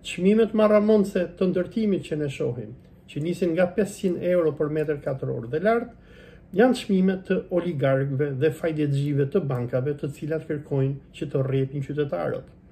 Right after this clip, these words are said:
Partia jon do të promovoj politika strehimi. Ne do të bëjmë atë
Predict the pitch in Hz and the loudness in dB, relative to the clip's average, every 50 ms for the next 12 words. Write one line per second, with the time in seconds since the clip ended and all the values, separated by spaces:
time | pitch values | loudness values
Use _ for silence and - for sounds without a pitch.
0 | - - - - - - - - - - - 143 135 131 - 233 226 214 202 196 | -20 -20 -20 -20 -20 -20 -20 -20 -10 -4 -2 -2 -2 0 0 4 6 8 8 8
1 | 185 190 190 208 220 - - - - 131 135 165 156 - - - - 165 165 160 | 6 6 4 2 -2 -8 -14 -12 -8 -2 -2 -2 -2 -2 -4 -4 -2 -2 0 0
2 | 165 160 160 156 147 147 185 214 214 202 208 - - - 180 165 165 170 - - | 0 0 0 0 0 2 2 2 2 2 -2 -8 -6 -4 -4 -4 -4 -6 -8 -4
3 | - 226 214 - 226 220 226 - - - - - - - - - 202 185 180 185 | -4 -2 2 2 2 2 2 -2 -12 -18 -20 -20 -20 -10 -2 0 0 2 2 2
4 | 233 226 196 151 120 - - - - - - - - - - - - - - - | 2 2 4 2 0 -2 -6 -12 -20 -20 -20 -20 -20 -20 -20 -20 -20 -20 -16 -6
5 | - 131 135 165 196 226 269 - - - - - - - 135 147 143 160 143 139 | -2 0 2 4 2 2 0 -2 -10 -20 -20 -20 -8 -2 0 0 2 2 2 4
6 | 165 196 196 180 - - - 147 139 139 - 208 | 4 4 4 4 2 -2 -6 -6 -4 2 2 2